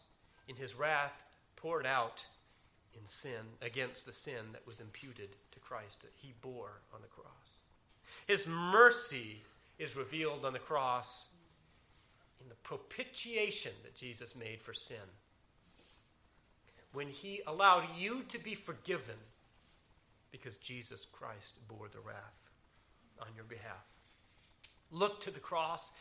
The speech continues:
and let it fill you with zeal. He has given you his commandments so that you can live, and not only live, but live for him according to his eternal righteousness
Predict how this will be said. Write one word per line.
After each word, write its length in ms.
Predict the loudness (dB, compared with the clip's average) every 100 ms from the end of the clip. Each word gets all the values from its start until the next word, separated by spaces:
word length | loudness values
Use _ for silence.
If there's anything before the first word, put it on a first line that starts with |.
| -12
and 80 | 2
let 140 | 4
it 100 | 4
fill 340 | 0 6 6 6
you 160 | 2
with 200 | -4 -4
zeal. 520 | -4 -6 -4 -2 -2 -4
He 100 | -8
has 140 | -10
given 480 | -6 -4 -2 -4 -4
you 400 | -4 0 0 0 -8 -20 -10
his 180 | -2 -2
commandments 720 | 0 0 6 8 8 6 2
so 100 | -2
that 140 | -4 -6
you 80 | -8
can 340 | -6 -4 4
live, 460 | 8 10 10 6 -2 -14 -4
and 140 | 4 12
not 180 | 12
only 220 | 12 6 4
live, 280 | 4 4 4
but 220 | -4 0
live 380 | 4 4 2 -4 -14 -14
for 420 | -8 6 12 12
him 560 | 12 12 12 12 12 4 -8 -4
according 420 | -2 4 4 4
to 100 | 2
his 280 | 4 4 4 0
eternal 600 | -4 6 8 10 10 10
righteousness 760 | 10 8 4 2 4 2 0